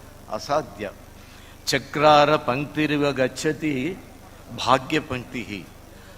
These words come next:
ಸೋತ ಪಕ್ಷವು ಮತ್ತೆ ಅಧಿಕಾರಕ್ಕೆ ಬರಲು, ಜನಮನವನ್ನು ತಮ್ಮ ಪರವಾಗಿ ಒಲಿಸಿಕೊಳ್ಳಲು ಐದು ವರ್ಷದಲ್ಲಿ ಸಜ್ಜಾಗಬಹುದು. ಸರ್ಕಾರವನ್ನು ಉರುಳಿಸುವ ದುರಾಲೋಚನೆ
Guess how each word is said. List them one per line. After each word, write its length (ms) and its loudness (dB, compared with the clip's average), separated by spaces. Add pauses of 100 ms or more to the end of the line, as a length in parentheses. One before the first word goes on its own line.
(200)
ಸೋತ 420 0
ಪಕ್ಷವು 800 0 (380)
ಮತ್ತೆ 400 4
ಅಧಿಕಾರಕ್ಕೆ 720 10
ಬರಲು, 760 4 (500)
ಜನಮನವನ್ನು 1120 2 (240)
ತಮ್ಮ 240 4
ಪರವಾಗಿ 540 6
ಒಲಿಸಿಕೊಳ್ಳಲು 1080 2 (380)
ಐದು 340 -2
ವರ್ಷದಲ್ಲಿ 760 -2 (280)
ಸಜ್ಜಾಗಬಹುದು. 1080 4 (380)
ಸರ್ಕಾರವನ್ನು 880 6
ಉರುಳಿಸುವ 720 0
ದುರಾಲೋಚನೆ 920 -2